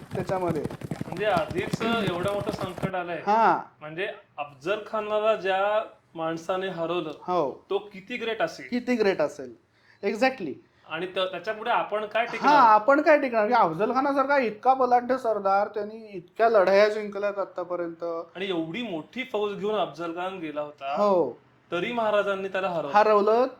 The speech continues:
Speaker 1: निम्मी फौज असताना. बरं, दुसरं, तो एरिया असा आहे की तिथे तोफा वगैरे चालवणं शक्यच नाही.
Speaker 2: बरोबर.
Speaker 1: जी लढाई आहे ती सगळी one to one कॉम्बॅट्स आहेत.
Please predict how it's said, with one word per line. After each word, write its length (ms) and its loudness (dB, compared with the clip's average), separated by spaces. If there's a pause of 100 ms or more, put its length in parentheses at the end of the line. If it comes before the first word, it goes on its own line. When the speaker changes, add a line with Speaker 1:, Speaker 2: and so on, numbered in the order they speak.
(100)
Speaker 1:
निम्मी 360 0
फौज 260 8
असताना. 400 2 (840)
बरं, 200 6 (220)
दुसरं, 540 2 (420)
तो 380 -2
एरिया 380 4
असा 260 2
आहे 140 4
की 140 -6
तिथे 320 -2
तोफा 400 0
वगैरे 260 4
चालवणं 400 0
शक्यच 400 -6
नाही. 200 -4
Speaker 2:
बरोबर. 640 -12
Speaker 1:
जी 220 0
लढाई 340 6
आहे 240 6
ती 140 -4
सगळी 260 2
one 260 2 (100)
to 140 6
one 120 2
कॉम्बॅट्स 420 0
आहेत. 120 -4